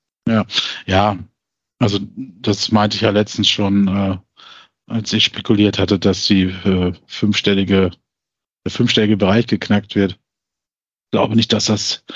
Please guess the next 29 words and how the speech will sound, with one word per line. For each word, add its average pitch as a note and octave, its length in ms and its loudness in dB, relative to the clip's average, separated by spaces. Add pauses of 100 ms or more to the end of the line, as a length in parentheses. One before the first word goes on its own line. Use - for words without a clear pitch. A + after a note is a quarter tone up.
(240)
in B2 140 4
dieser B2+ 160 4
Saison A2 320 2
realistisch G#2 580 2
ist - 280 -6
und F#2 500 -6 (640)
in G2+ 140 -4
der G2 100 2
kommenden G#2 420 2
Saison G2 380 2
auch, G2 200 -4 (400)
auch A#2 320 -2
erst, A#2 440 0
wenn G#2 120 4
man G#2+ 140 4
nach G2 140 0
fünf G#2 260 -4
Spielen G#2 440 4
dann G2 180 2
auf G2 160 -2
Platz F#2+ 240 -4
zwei F#2+ 240 0
steht. G#2 400 0 (720)
Ähm, F#2 380 2 (1000)
sonst - 340 -4
ist - 100 -2
das E2 100 0
schwierig, F#2+ 560 -2
ne? G2 220 0